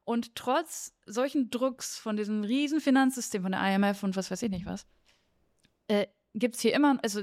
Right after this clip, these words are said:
haben, haben die immer noch den Kurs beibehalten. Und, äh, wenn es dir dann nicht schnell genug geht, dann, ähm, ja,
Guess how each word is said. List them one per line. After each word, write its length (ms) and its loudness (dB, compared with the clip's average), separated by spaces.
haben, 240 -2
haben 140 0
die 120 -4
immer 180 2
noch 200 0
den 160 -2
Kurs 280 0
beibehalten. 800 -4
Und, 400 -2
äh, 320 -2
wenn 220 -6
es 120 -8
dir 100 -8
dann 240 0
nicht 180 -2
schnell 300 2
genug 320 0
geht, 340 0
dann, 340 0
ähm, 460 -2
ja, 380 -6